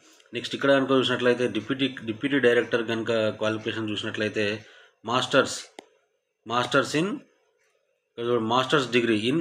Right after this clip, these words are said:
any relevant discipline, దే-, ఏదైనా దాంట్లో మాస్టర్స్ డిగ్రీ చేయాలి. ఇంకోటి ఎక్స్పీరియన్స్ వచ్చేసి ఇక్కడ దీని, దీనికోసం ఎక్స్పీరియన్స్ కూడా అడుగుతున్నారు. పరీక్షల నిర్వహణ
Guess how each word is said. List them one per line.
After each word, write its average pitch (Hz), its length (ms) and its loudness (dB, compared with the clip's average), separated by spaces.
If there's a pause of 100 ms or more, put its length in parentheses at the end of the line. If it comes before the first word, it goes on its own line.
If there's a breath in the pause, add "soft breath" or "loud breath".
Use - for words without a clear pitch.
any 123 260 0
relevant 117 400 2
discipline, 104 520 -6 (440)
దే-, 117 180 0
ఏదైనా 139 360 4
దాంట్లో 131 340 4
మాస్టర్స్ 120 600 -2
డిగ్రీ 113 240 -2
చేయాలి. 107 460 2
ఇంకోటి 117 600 -2 (380 soft breath)
ఎక్స్పీరియన్స్ 135 460 0
వచ్చేసి 131 380 0 (500 soft breath)
ఇక్కడ 117 200 -6
దీని, 127 320 2
దీనికోసం 131 440 0
ఎక్స్పీరియన్స్ 139 540 0
కూడా 131 120 4
అడుగుతున్నారు. 104 340 0
పరీక్షల 139 720 0
నిర్వహణ 117 640 2